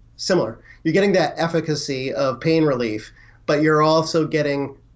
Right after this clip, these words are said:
less of a likelihood of the euphoria. In, in tough-to-treat pain cases, chronic pain cases,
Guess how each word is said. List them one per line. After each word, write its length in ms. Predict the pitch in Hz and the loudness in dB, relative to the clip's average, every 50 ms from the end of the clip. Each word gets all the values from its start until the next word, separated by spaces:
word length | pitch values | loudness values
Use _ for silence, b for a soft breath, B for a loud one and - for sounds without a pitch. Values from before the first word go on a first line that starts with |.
| _ - - | _ -12 -6
less 580 | 143 151 156 165 185 190 190 - - - - | -2 0 2 2 2 2 0 -2 -4 -4 -4
of 120 | 175 143 151 | -4 -2 -2
a 60 | 147 | -4
likelihood 760 | 139 135 127 127 123 - 135 127 123 117 120 110 - - - - _ _ _ - | -4 -4 -4 -6 -6 -8 -10 -10 -10 -8 -8 -10 -10 -12 -16 -20 _ _ _ -4
of 180 | 147 147 - | -4 -2 -2
the 80 | 143 147 | -2 -2
euphoria. 920 | 143 147 139 135 127 - - - 151 135 123 123 117 117 117 104 101 - b b b b b - | -2 -2 -2 -2 -4 -4 -4 -2 0 0 0 0 0 -2 -4 -6 -8 -12 b b b b b 0
In, 340 | 156 151 151 143 151 151 | 2 2 2 2 2 0
in 500 | - 175 160 156 151 147 143 143 147 117 - | 2 2 2 4 4 4 2 2 0 -4 -4
tough-to-treat 680 | - - 180 175 175 - 180 - - 165 156 160 156 | -2 -2 -2 0 0 -2 -4 -2 0 0 0 0 0
pain 240 | - 156 151 147 143 | -2 0 0 0 0
cases, 380 | 147 143 139 139 - 143 139 - | -2 -2 -2 -2 -4 -6 -8 -6
chronic 400 | - - 147 147 147 147 147 147 | -4 -2 0 0 2 0 -2 -2
pain 400 | - 156 147 147 - 151 147 - | -4 -2 -2 -2 -4 -6 -10 -8
cases, 640 | - 147 139 135 120 - - 123 123 120 117 - | -6 -4 -4 -4 -4 -4 -4 -4 -4 -4 -6 -10